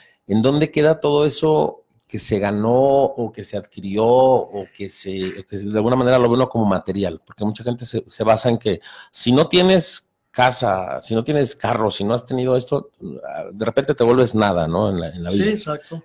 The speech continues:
Speaker 1: ¿Dónde quedó todo eso que de alguna manera, o con qué se queda? Este,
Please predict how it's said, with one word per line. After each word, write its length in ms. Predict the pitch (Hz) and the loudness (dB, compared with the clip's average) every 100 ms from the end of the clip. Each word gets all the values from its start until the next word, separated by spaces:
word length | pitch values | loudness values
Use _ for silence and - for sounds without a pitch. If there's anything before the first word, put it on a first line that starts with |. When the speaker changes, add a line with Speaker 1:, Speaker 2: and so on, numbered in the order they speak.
| - | -8
Speaker 1:
¿Dónde 360 | 101 135 143 - | 0 2 0 0
quedó 280 | 127 131 | 2 2
todo 220 | 131 131 131 | 2 2 2
eso 220 | - 127 | 0 -2
que 320 | 113 104 98 | 0 2 2
de 60 | 95 | 0
alguna 260 | 98 113 | 0 0
manera, 480 | 113 104 107 113 107 _ - | 0 0 0 0 -4 _ -14
o 100 | 95 | -10
con 160 | 98 95 | -8 -10
qué 100 | - | -8
se 160 | 113 | -8
queda? 280 | - 107 107 | -2 2 2
Este, 160 | 110 | 2